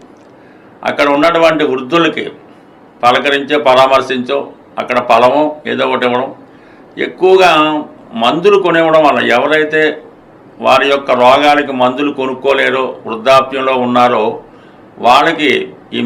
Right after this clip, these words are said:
మెడిసిన్స్ డొనేట్ చేయడం వల్ల శని భగవానుడు ప్రసన్నుడవుతాడు. ఎక్కువగా యువకులు, ఉత్సాహవంతులు లాంటి వాళ్ళు ఉన్నప్పుడు, అంటే ఇంచుమించుగా ఇప్పుడు యాభై వచ్చిన యువకుల్లాగే ఉంటున్నారు,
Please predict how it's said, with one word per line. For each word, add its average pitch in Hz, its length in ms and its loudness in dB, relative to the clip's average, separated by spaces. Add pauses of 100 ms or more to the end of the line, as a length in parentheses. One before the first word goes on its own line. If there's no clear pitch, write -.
మెడిసిన్స్ 151 540 -2 (640)
డొనేట్ 139 380 0
చేయడం 127 300 0
వల్ల 131 140 -2 (1000)
శని 127 280 -2
భగవానుడు 131 540 2
ప్రసన్నుడవుతాడు. 117 760 -2 (920)
ఎక్కువగా 185 400 2 (280)
యువకులు, 151 400 -2 (120)
ఉత్సాహవంతులు 143 600 0
లాంటి 135 240 0
వాళ్ళు 131 180 0
ఉన్నప్పుడు, 123 380 -4
అంటే 127 160 -4 (340)
ఇంచుమించుగా 123 460 -6
ఇప్పుడు 127 240 -2
యాభై 120 320 2
వచ్చిన 131 180 -6 (140)
యువకుల్లాగే 127 500 0
ఉంటున్నారు, 120 320 -4